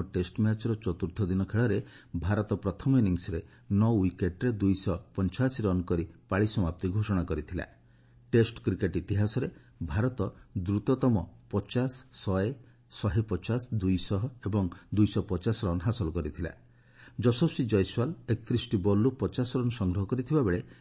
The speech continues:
କେ ଏଲ ରାହୁଲ ତେୟାଳିଶଟି ବଲ୍ରୁ ଅଠଷଠି ରନ୍ ସ୍କୋର କରିଥିଲେ। ବାଂଲାଦେଶ ପ୍ରଥମ ଇନିଂସରେ ଦୁଇଶହ ତେତିଶ ରନ୍ରେ ସମସ୍ତ ୱିକେଟ ହରାଇଥିଲା।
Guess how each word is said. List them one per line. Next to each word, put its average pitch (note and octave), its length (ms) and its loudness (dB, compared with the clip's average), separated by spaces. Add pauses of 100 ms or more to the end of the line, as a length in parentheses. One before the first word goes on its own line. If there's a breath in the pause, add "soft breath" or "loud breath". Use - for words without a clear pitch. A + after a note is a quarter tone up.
(100)
କେ A#2 160 4 (160)
ଏଲ A2 200 4
ରାହୁଲ G2 320 2 (280 loud breath)
ତେୟାଳିଶଟି A2+ 460 2
ବଲ୍ରୁ F2+ 320 2 (180)
ଅଠଷଠି G#2+ 420 -4
ରନ୍ E2 220 -2
ସ୍କୋର A2+ 220 2
କରିଥିଲେ। D#2+ 420 -4 (580 loud breath)
ବାଂଲାଦେଶ G#2+ 580 4
ପ୍ରଥମ G2 380 -2
ଇନିଂସରେ G#2 380 4 (340 loud breath)
ଦୁଇଶହ G#2 280 2
ତେତିଶ G#2 440 0
ରନ୍ରେ F#2 280 2
ସମସ୍ତ G2 360 -2
ୱିକେଟ E2 320 -2
ହରାଇଥିଲା। E2 480 -2